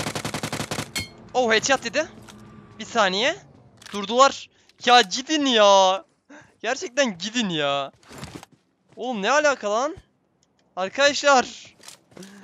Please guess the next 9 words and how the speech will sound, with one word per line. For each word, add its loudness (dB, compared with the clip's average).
Bu -2
elemanlar 0
nereden 2
çıktı -10
Allah -2
aşkına? -4
Biri -6
evde 0
gördüm. -4